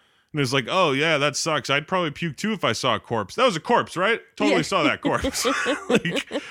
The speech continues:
Speaker 1: okay. Uh, but he rolls up, and so obviously it's, it's to make him a suspect later.
Speaker 2: Mm-hmm.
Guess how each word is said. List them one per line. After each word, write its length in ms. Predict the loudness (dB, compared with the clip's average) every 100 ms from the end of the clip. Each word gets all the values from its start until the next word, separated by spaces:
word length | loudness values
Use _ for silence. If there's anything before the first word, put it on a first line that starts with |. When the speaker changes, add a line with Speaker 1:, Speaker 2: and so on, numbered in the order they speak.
| -10 -6
Speaker 1:
okay. 380 | -2 2 2 0 -4 -16 -2
Uh, 220 | 0 2
but 160 | 2 2
he 100 | 4
rolls 320 | 4 2 2
up, 180 | 0 0
and 140 | 0
so 320 | 0 0 -2 -2
obviously 500 | -2 -2 -2 -2 -2
it's, 200 | -4 -8 -8
it's 200 | -8 -2
to 100 | 0
make 220 | 0 0
him 100 | -2
a 60 |
suspect 500 | 0 0 -2 -4 -6 -4
later. 440 | -4 -4 -6 -8 -6
Speaker 2:
Mm-hmm. 380 | -4 -4 -6